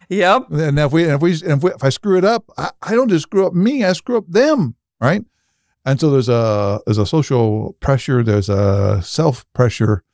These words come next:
Speaker 2: you put on yourself when you start to lead other people, right? And, and so now you got, you gotta know what they care about. You got, you know, their families, their, the people in, in, in their lives.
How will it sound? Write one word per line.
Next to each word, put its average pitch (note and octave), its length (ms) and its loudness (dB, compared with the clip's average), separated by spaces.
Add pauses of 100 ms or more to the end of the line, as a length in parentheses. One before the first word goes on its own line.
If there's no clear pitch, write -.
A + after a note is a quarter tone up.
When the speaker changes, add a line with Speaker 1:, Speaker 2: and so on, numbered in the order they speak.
(400)
Speaker 2:
you A#2 120 -6
put D#3 180 0
on C#3 100 2
yourself A2 420 0
when A2 160 0
you G#2+ 120 2
start A2+ 260 0
to G2+ 320 2
lead A#2+ 540 0 (340)
other G#2+ 360 2
people, A#2+ 460 -2 (400)
right? G2 240 4 (500)
And, B2+ 260 2
and A#2+ 180 -2
so C3+ 80 -2
now B2+ 120 2
you A#2+ 140 0
got, A#2 180 -2 (300)
you G#2+ 100 -6
gotta G#2 120 2
know G2+ 120 2
what G2 120 0
they G#2 80 0
care - 140 -2
about. - 260 -2 (180)
You A2 100 0
got, A2 220 2
you A2+ 60 0
know, - 220 -2
their G2 120 2
families, C3 840 0
their, G2 300 2
the G#2+ 120 0
people A#2 320 2
in, A#2+ 260 0
in, G#2+ 140 2
in A2 140 2
their F#2+ 120 0
lives. B2 640 0